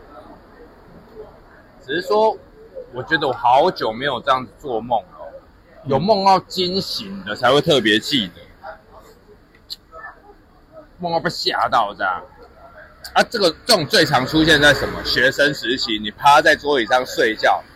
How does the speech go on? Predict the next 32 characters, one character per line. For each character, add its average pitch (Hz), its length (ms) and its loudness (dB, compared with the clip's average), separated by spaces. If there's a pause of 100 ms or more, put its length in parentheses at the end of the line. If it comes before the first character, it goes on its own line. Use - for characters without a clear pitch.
(180)
真 202 160 2
的 165 60 4
睡 175 220 4
太 170 180 8
熟， 117 240 2
然 131 100 2
后 165 120 6
你 143 100 -2
就 143 100 -2
歘 127 400 4
一 110 140 -8
下， 104 60 2 (560)
歘 147 200 4
一 131 180 -2
下 160 60 4
就 175 80 -2
跌 139 240 0
倒 95 280 0
了 87 40 -8
嘛， 85 140 -10 (140)
跌 120 180 -2
下 151 140 0
来 82 240 2
了， - 1080 -20 (140)
那 151 80 0
个 139 80 0
时 - 80 -8
候 143 80 -2
才 127 120 0
会 123 80 2
记 127 200 -6
得。 - 80 -16